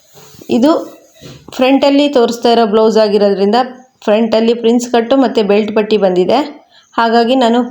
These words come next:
ಫ್ರಂಟ್ ಪಾರ್ಟಲ್ಲಿ ಏನೆಲ್ಲ ಸ್ಟಿಚ್ ಇದೆ ಅದನ್ನೆಲ್ಲ ಹೇಳ್ತಾ ಇದ್ದೀನಿ. ಈ ಬ್ಲೌಸ್ಗೆ ಗುಂಡಿ ಪಟ್ಟಿ, ಕಾಜಾ ಪಟ್ಟಿ ಸಹ ನಾನು ಮಾಡ್ತಾ ಇದ್ದೀನಿ.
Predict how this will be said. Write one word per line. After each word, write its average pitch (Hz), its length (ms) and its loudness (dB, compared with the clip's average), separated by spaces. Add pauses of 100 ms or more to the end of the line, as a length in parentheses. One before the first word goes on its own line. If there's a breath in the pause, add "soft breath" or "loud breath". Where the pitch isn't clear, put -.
(140)
ಫ್ರಂಟ್ 254 300 0
ಪಾರ್ಟಲ್ಲಿ 247 400 0 (120)
ಏನೆಲ್ಲ 233 280 0 (100)
ಸ್ಟಿಚ್ 202 300 -6
ಇದೆ 226 200 2
ಅದನ್ನೆಲ್ಲ 202 340 0 (180)
ಹೇಳ್ತಾ 196 340 -2
ಇದ್ದೀನಿ. 208 240 0 (680 loud breath)
ಈ 254 100 0 (100)
ಬ್ಲೌಸ್ಗೆ 233 440 0
ಗುಂಡಿ 226 260 0
ಪಟ್ಟಿ, 240 260 -4
ಕಾಜಾ 226 280 0
ಪಟ್ಟಿ 214 180 -4 (100)
ಸಹ 226 100 0 (140)
ನಾನು 190 160 0 (120)
ಮಾಡ್ತಾ 190 340 -2
ಇದ್ದೀನಿ. 196 260 0